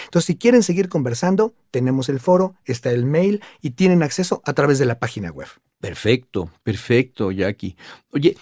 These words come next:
Speaker 2: te felicito, Jackie, cuando comentaste que tienen también un grupo de terapeutas que pueden dar este tipo de terapia para gente que tenga pocos recursos,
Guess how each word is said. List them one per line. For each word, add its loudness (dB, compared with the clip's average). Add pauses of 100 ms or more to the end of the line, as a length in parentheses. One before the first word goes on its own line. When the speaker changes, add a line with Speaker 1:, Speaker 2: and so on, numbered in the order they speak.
Speaker 2:
te 0
felicito, 0
Jackie, 0
cuando 2
comentaste 0 (360)
que 0
tienen 2
también 2 (180)
un 0
grupo 0
de 2
terapeutas -2
que -10
pueden 0
dar 0
este -2
tipo -4
de 2
terapia -4
para -4
gente -4
que -4
tenga -2
pocos 0
recursos, -6